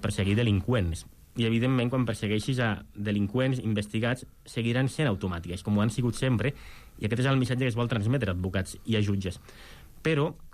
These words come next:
quan algú comenci a fer el boig amb les euroordres, com el senyor Llarena, doncs, evidentment, hi haurà un, hi ha, hi ha cada vegada més mecanismes per evitar que aquest tipus de dret penal que s'intenta aplicar des del Tribunal Suprem,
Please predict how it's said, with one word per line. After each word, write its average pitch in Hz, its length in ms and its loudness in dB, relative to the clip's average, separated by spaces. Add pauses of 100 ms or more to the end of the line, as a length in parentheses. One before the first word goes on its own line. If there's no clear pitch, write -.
quan 113 160 0
algú 110 300 2 (180)
comenci 117 320 0
a 131 60 0
fer 123 100 2
el 107 80 2
boig 120 300 0 (240)
amb 107 100 0
les 104 160 0
euroordres, 104 640 2
com 85 100 -6
el 87 60 -8
senyor 98 220 -2
Llarena, 123 340 2 (580)
doncs, 113 200 -2
evidentment, 120 580 2 (480)
hi 117 80 0
haurà 107 160 2
un, 120 80 2
hi 120 140 0
ha, 113 80 2 (100)
hi 113 80 -2
ha 123 80 2 (140)
cada 110 160 0
vegada 110 180 2
més 107 160 2
mecanismes 113 680 0 (580)
per 110 160 0
evitar 113 380 2 (480)
que - 80 -18
aquest 110 240 -4
tipus 120 260 0
de 110 320 2
dret 107 240 0
penal 113 600 2
que 98 420 0
s'intenta 107 460 2
aplicar 110 260 2
des 107 80 4
del 98 140 -2
Tribunal 98 260 2
Suprem, 113 380 2